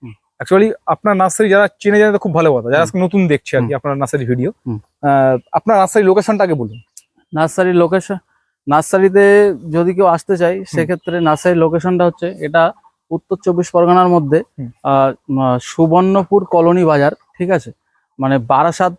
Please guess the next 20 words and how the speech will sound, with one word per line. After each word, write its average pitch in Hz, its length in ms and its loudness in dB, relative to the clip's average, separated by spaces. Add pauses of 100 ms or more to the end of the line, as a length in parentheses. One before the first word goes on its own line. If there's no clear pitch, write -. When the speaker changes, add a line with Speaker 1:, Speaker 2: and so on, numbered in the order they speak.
(120)
Speaker 1:
আহ, 160 180 0
সংলগ্ন 165 520 0
এরিয়া, 156 440 2 (120)
বারাসাতটাকে 147 760 -2
অনেকেই 147 400 0
চেনে, 139 220 0
Speaker 2:
হুম। - 300 -6
Speaker 1:
সেই 147 80 4
জন্য 151 180 4
বললাম। 135 420 0
Speaker 2:
হুম, 135 80 -4
হুম। 117 160 -10 (180)
Speaker 1:
আর 123 300 2 (440)
চাকলা 185 380 0
মন্দির 175 480 0 (140)
খুবই 160 220 -6
ফেমাস, 156 320 -2 (220)
চাকলা 165 280 0
মন্দির 160 380 2
থেকে 170 300 -2